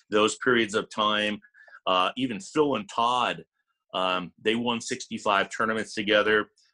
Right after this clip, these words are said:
Hovland and Dodd won fifty-three together.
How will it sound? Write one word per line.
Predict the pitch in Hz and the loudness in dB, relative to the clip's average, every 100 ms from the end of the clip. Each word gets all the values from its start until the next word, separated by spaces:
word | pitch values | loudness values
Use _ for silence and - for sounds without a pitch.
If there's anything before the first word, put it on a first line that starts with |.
| - 135 | -4 2
Hovland | 143 151 156 151 | 2 2 -4 -8
and | 147 | -4
Dodd | 135 165 165 120 | 0 2 0 -2
won | 123 139 | -4 -6
fifty-three | 131 - 175 - 165 - 175 190 226 220 190 _ | -6 -6 -4 -6 -10 -8 -4 -2 0 -2 -4 _
together. | 113 92 87 | -6 -2 -2